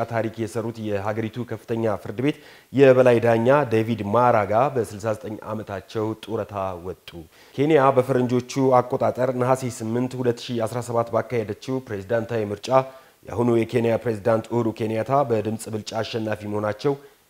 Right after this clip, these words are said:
ይፋ ቢደረግም፣ ተፎካካሪያቸው የነበሩት ራይላ ኦዲንጋ የምርጫውን ውጤት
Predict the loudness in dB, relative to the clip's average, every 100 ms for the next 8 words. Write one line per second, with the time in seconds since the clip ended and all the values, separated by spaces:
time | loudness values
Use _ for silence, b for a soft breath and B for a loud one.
0 | _ 4 6 6 2 0 0 2 0 -2
1 | -4 -6 -4 -4 -2 -4 -4 -6 -4 -6
2 | -6 -4 0 2 2 0 -4 -8 -2 -2
3 | -2 B B _ -6 -4 -2 -2 -2 -6
4 | -10